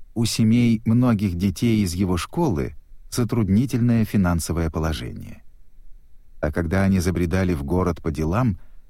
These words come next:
она заметила, что в бургерных,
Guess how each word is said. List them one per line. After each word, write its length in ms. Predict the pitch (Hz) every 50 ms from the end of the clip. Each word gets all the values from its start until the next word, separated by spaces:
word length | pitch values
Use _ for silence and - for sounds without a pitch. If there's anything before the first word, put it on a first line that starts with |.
| - - -
она 240 | - 87 101 117 120
заметила, 680 | 98 117 110 117 151 165 - - 80 69 65 62 60 -
что 340 | - - - 95 90 87
в 120 | 80 76 73
бургерных, 840 | 80 131 160 165 131 92 - 76 71 - 55 - - - - -